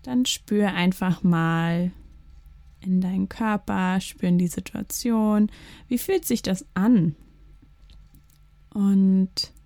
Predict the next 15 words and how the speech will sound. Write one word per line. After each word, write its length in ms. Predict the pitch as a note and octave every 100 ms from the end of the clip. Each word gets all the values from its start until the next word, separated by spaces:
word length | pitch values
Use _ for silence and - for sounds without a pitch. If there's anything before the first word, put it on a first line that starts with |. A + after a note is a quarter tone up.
| _ _ _ - _ _ _ -
welche 320 | G#3 G3+ G3
Schlussfolgerung 1120 | - - A#4 - - - D3+ - - - F#3
ziehe 200 | - F3+
ich 120 | F3
daraus? 600 | - F#3 E3+ F3 F#3 - - _ - - - - - _ G3+
Ähm, 440 | G3 F#3+ F#3+ G3+
was 420 | A#3 - - - -
ist 340 | G#3 - - _ _ _ -
mein 240 | G3+ F#3+
Glaubenssatz 840 | - F3+ E4 D4+ G#3+ - E3+ F3+ -
und 160 | F3+
was 180 | F#3 F#3+
ist 180 | G3+ -
meine 520 | G3 F3+ F3+ F#3 G3 - - - -
größte 480 | - F#3+ F#3+ - -